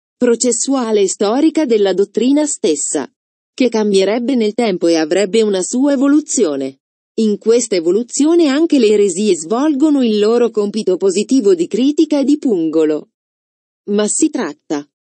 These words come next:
come ho appena detto, di una visione che attinge a filosofie incompatibili con il cattolicesimo. Come si è arrivati, nel tempo, nella storia della nostra fede cristiana,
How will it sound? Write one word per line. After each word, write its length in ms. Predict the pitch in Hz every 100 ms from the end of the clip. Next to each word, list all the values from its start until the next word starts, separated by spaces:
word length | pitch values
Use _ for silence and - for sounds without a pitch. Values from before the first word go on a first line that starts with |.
| _ -
come 380 | 202 226 226
ho 60 | 262
appena 400 | 190 220 202 185
detto, 540 | 180 240 - - 233 -
di 160 | 196
una 160 | 214 208
visione 500 | 196 220 220 277 240
che 140 | 226
attinge 500 | 175 - 233 240 208
a 60 | 175
filosofie 640 | 208 202 185 190 - 226 196
incompatibili 920 | 220 226 202 196 180 247 233 226 226
con 180 | 226 214
il 220 | 233 269
cattolicesimo. 1080 | 220 220 220 214 214 240 190 160 156 147 - _ _ _ _ _ _ _ _
Come 340 | - 339 370 349
si 160 | - 294
è 20 |
arrivati, 760 | 294 311 285 170 - - 294 _ _ -
nel 280 | 247 294 285
tempo, 640 | 349 311 175 - 151 151 _ _ -
nella 260 | 226 220 190
storia 540 | - 220 226 262 247
della 280 | 208 214 196
nostra 440 | 196 285 - 262
fede 400 | 240 254 320 311
cristiana, 760 | 330 330 - - 175 147 143